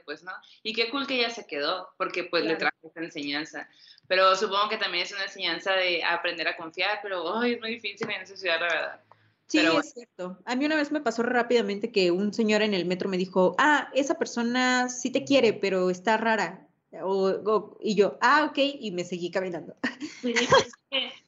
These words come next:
Speaker 1: o sea, sí, exacto, exacto.
Speaker 2: ¿No?
Speaker 1: Eso es
Speaker 2: Como,
Speaker 1: lo que también
Speaker 2: a lo mejor perdí mi oportunidad de tener enseñanzas y luz y así como Laura. Pero, güey, que, o sea, si ustedes han tenido algo así similar, experiencias similares,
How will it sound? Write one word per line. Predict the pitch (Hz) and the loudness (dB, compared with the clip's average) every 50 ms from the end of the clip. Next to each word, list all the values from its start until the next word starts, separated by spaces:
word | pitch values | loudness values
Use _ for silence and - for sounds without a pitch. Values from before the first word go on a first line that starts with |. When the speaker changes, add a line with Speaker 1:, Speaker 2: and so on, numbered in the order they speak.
| _ - | _ -10
Speaker 1:
o | 214 | -4
sea, | 226 226 208 196 190 170 185 | 0 0 2 2 0 0 -2
sí, | 180 - - 240 240 214 | -6 -8 -6 -6 -4 -4
exacto, | 190 196 - 180 175 - - - 143 | -6 -4 -4 -4 -4 -4 -6 -10 -12
exacto. | 147 - - 151 143 - - - - - | -10 -8 -6 -6 -6 -8 -10 -16 -12 -8
Speaker 2:
¿No? | 208 214 | -6 -4
Speaker 1:
Eso | 220 277 | -2 -2
es | - - | -2 -2
Speaker 2:
Como, | 220 202 185 175 160 | -2 -4 -4 -4 -6
Speaker 1:
lo | 165 _ _ _ - | -10 _ _ _ -20
que | - | -16
también | - 143 - - 269 | -10 -6 -2 2 4
Speaker 2:
a | 262 240 | 6 6
lo | 247 233 | 6 6
mejor | 220 226 - 233 233 | 4 2 -2 -2 2
perdí | - 247 247 226 247 | 2 2 4 4 2
mi | 240 240 | 4 4
oportunidad | 233 240 220 208 202 - 196 196 202 196 202 | 4 4 2 2 2 0 -2 0 2 2 2
de | 208 208 | 2 2
tener | 208 208 208 196 196 190 190 | 4 2 2 4 2 2 2
enseñanzas | 196 202 202 - 190 175 170 175 180 180 180 180 190 180 180 - | 0 0 -2 -2 -2 0 2 2 2 2 2 2 0 0 0 0
y | 175 | -2
luz | 170 165 170 170 170 170 - - | 0 0 0 0 -2 -2 -4 -6
y | 180 170 170 | -4 -2 -2
así | 165 165 165 - 180 175 | -2 0 0 0 0 2
como | - 180 170 170 | 2 2 2 4
Laura. | 160 156 156 156 165 170 175 | 4 4 4 4 2 0 0
Pero, | - - 202 | 0 2 6
güey, | 202 226 226 202 208 208 | 6 8 8 6 6 4
que, | - 233 226 226 - | 4 4 4 4 4
o | 240 254 240 | 4 4 4
sea, | 247 226 | 4 0
si | 208 220 | -2 -2
ustedes | 220 - 294 320 302 | -4 -4 -4 -2 -2
han | 302 269 | -2 -2
tenido | - 277 262 247 240 240 | -2 -2 0 2 2 2
algo | 240 233 226 | 2 2 0
así | 226 220 226 - 220 214 220 | -2 -4 -4 -4 -4 -4 -4
similar, | - 226 202 190 180 170 180 208 - | -4 -4 -4 -2 -2 -2 -2 -2 -4
experiencias | 185 185 - - 180 180 185 214 202 | -8 -12 -10 -6 -6 -4 -2 -2 -4
similares, | 202 180 165 160 165 185 233 247 | -2 -2 -2 -2 -2 -2 -2 -4